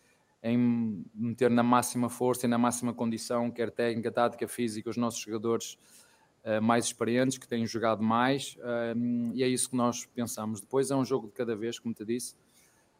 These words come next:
eh, entendo todas essas perguntas, entendo todas essas preocupações, as vossas preocupações, não as nossas, as nossas, e a nossa responsabilidade é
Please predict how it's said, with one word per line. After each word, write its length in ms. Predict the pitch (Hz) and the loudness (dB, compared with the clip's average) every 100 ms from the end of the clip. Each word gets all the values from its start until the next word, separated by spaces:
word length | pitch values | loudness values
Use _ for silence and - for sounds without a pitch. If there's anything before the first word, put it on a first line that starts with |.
| _ | _
eh, 260 | 110 113 113 | -6 -2 0
entendo 340 | 120 120 123 | 0 2 2
todas 220 | 127 120 | 4 2
essas 240 | 120 110 110 | 2 0 -6
perguntas, 520 | 107 104 127 135 120 | -6 2 4 4 2
entendo 280 | 117 120 117 | 0 0 -2
todas 240 | 117 117 | 0 -2
essas 160 | - - | -4 -8
preocupações, 680 | 113 117 - 110 - 113 | -2 -2 -2 -6 -4 -2
as 100 | 107 | -4
vossas 380 | 101 120 120 117 | 2 4 4 -2
preocupações, 800 | - 113 - 104 - 120 135 131 - _ _ - | -4 -6 -6 -10 -4 -2 -2 -6 -20 _ _ -2
não 220 | 120 127 | 0 2
as 100 | 113 | 0
nossas, 420 | 113 123 120 113 | -2 -2 -4 -6
as 80 | 107 | -6
nossas, 420 | 117 117 - 104 | -2 -4 -4 -4
e 60 | 113 | 2
a 40 | |
nossa 340 | 120 131 - 120 | 6 6 4 -4
responsabilidade 960 | - - 120 - 110 113 113 113 107 | -6 -8 -8 -6 -6 -6 -2 -2 -2
é 200 | 113 107 | -4 -6